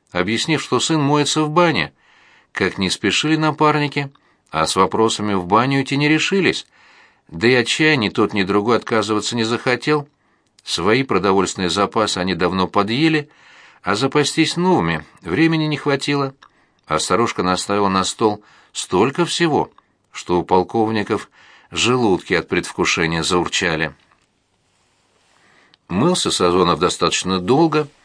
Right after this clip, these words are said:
так что старушка успела попотчевать гостей не только чаем с плюшками, но и смешными рассказами из детства своего Алёшки. Рос Алёшка парнем щуплым, но задиристым.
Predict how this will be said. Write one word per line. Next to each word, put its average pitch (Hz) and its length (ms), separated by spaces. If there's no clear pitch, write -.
так - 140
что - 180
старушка 104 440
успела 90 400
попотчевать 87 600
гостей 90 540
не 98 140
только 143 320
чаем 82 340
с - 100
плюшками, 80 600
но 104 220
и 185 100
смешными 104 540
рассказами 90 800
из 85 260
детства 90 400
своего 87 380
Алёшки. 143 520
Рос 202 300
Алёшка 92 380
парнем 90 400
щуплым, 175 720
но 175 160
задиристым. 92 760